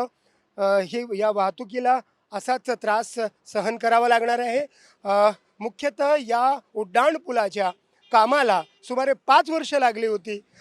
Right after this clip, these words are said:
आणि आता जेमतेम सहा महिन्यापूर्वी याचं काम पूर्ण झालं होतं आणि त्याच्याच निर्माण दर्जावरती आता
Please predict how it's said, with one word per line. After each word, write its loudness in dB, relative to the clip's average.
आणि 2
आता 2
जेमतेम 0
सहा 4
महिन्यापूर्वी 0
याचं -2
काम -4
पूर्ण -6
झालं -2
होतं -6
आणि -4
त्याच्याच -2
निर्माण -4
दर्जावरती -4
आता -4